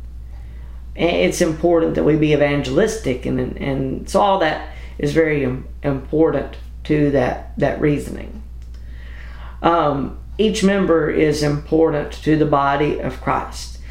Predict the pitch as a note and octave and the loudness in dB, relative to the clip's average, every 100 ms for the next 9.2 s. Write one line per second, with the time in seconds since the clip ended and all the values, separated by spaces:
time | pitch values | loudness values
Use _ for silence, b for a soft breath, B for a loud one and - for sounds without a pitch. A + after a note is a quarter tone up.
0 | B B C#3+ D#3 F3 F#3 G3+ G3 G3+ - | B B -2 2 2 2 0 0 0 0
1 | D#3 - F3+ D#3+ D3+ - E3+ - - - | -4 0 0 2 0 0 0 0 -4 -10
2 | B B B - D3 D#3 D3 D3 - - | B B B -4 0 2 2 0 -4 -4
3 | D3 C#3 C3 C3 - - G3 F#3+ F#3+ - | -2 0 -2 -6 -6 2 4 4 0 -4
4 | - - - F3 D3 - - B B B | -14 -6 0 0 0 -6 -12 B B B
5 | B B C#3+ C3+ D3 D#3+ D#3+ C#3+ C3+ B2+ | B B 0 2 2 2 2 0 2 0
6 | B2 - B B B D3 D3 C#3 C3+ - | -2 -10 B B B 2 2 2 0 0
7 | C#3+ A#2+ - - - D3+ D3 B2+ C#3+ D#3 | 0 0 -6 -4 -2 2 2 2 2 4
8 | D#3 C#3 C3+ B2+ B2 A#2+ - - F#2+ - | 4 2 2 2 0 -2 -4 -2 -2 -4
9 | - | -8